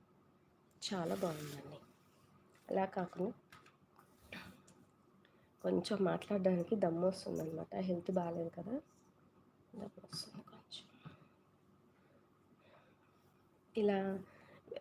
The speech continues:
ఒక్కటేసారిగా కూడా ఇలా వేసుకుంటారనమాట, అలా కూడా చాలా బాగుంటుందండి. బ్లూ కలర్ అండి, ఈ బ్లూ కలర్.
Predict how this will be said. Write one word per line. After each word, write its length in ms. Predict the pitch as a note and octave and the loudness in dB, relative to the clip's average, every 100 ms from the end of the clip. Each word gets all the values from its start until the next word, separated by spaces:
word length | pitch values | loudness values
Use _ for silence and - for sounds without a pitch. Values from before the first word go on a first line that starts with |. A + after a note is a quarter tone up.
| - | -10
ఒక్కటేసారిగా 680 | - - G#3 G#3+ - G3 F#3+ | -10 -4 0 0 0 4 4
కూడా 200 | F#3+ A3 | 4 6
ఇలా 220 | C#4+ A3 | 6 6
వేసుకుంటారనమాట, 960 | F#3 F#3+ F#3+ - F#3+ F3+ E3+ E3+ E3 E3 | 6 4 2 -2 0 2 2 0 -2 -4
అలా 180 | E3+ E3 | -2 -2
కూడా 220 | E3 F#3+ A#3 | -2 -2 -2
చాలా 260 | A3 F3+ | 0 0
బాగుంటుందండి. 840 | F3+ F3 D#3+ D#3+ E3+ D#3+ D#3 D#3 D#3 - _ _ _ - _ _ _ - _ - | 0 0 -2 -2 -2 -4 -4 -8 -10 -16 _ _ _ -20 _ _ _ -20 _ -8
బ్లూ 240 | F#3+ A3 A#3 | 4 10 10
కలర్ 360 | A3+ G#3 F3+ D#3+ | 10 6 6 4
అండి, 280 | D#3 D#3 D3+ - - _ _ - _ _ _ - _ - - - - | 2 0 -2 -10 -20 _ _ -20 _ _ _ -20 _ -20 -20 -6 4
ఈ 80 | A#3 | 6
బ్లూ 240 | F#3+ G3 F3+ | 8 6 6
కలర్. 340 | F3 D#3+ - | 2 -2 -4